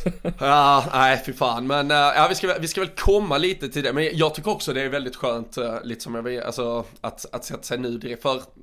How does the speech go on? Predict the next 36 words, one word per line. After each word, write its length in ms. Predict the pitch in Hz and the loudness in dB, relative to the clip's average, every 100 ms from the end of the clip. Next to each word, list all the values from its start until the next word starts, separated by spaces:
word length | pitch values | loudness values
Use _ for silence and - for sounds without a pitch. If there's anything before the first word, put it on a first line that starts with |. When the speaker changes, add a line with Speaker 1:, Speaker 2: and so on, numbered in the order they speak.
| - _ - | -20 _ -10
Speaker 2:
alltså, 160 | 123 | -6
när 160 | 131 131 | -4 -4
du 80 | 135 | -8
förlorar 720 | - 151 165 131 120 117 123 - | -8 -6 -4 -4 -6 -6 -6 -8
en 160 | - 147 | -8 -6
match 260 | 165 - - | -6 -8 -10
men 180 | 127 131 | -8 -4
ändå 260 | 127 120 120 | -4 -4 -4
går 240 | 131 113 147 | -4 -4 -4
vidare, 600 | 127 139 147 113 113 127 | -4 -4 -2 -4 -2 -6
då 60 | 127 | -4
vill 140 | 156 | -4
man 120 | 131 | -4
så 60 | 127 | -8
här, 100 | - - - | -12 -14 0
då 120 | 160 | 2
är 80 | 156 | 2
det 60 | |
bara 380 | 135 143 131 123 | 0 0 0 0
att 60 | 127 | -2
göra 180 | 117 117 | -2 -2
bokslut. 760 | 123 127 - - 120 135 - | -4 -4 -6 -4 -4 -6 -6
Eh, 60 | - 127 120 123 | -4 -4 -4 -6
för, 240 | 151 143 139 | -6 -2 -2
alltså, 160 | 131 | -2
egentligen, 320 | 143 131 123 | -4 -6 -8
vi, 160 | 120 123 | -8 -6
vi 100 | 147 | -4
kan 140 | 143 143 | -2 0
ju 80 | 147 | 4
överanalysera 960 | 165 127 120 123 123 127 117 117 117 | 2 2 -4 -4 -6 -4 -2 -2 -4
insatsen 560 | 131 123 - 113 - 120 | -4 -6 -6 -8 -6 -6
och 60 | |
resultat, 440 | 120 123 117 123 120 | -6 -8 -6 -6 -4
men, 380 | 131 127 123 113 - - - _ _ | -2 -2 -2 -8 -14 -20 -20 _ _
alltså, 200 | - | -8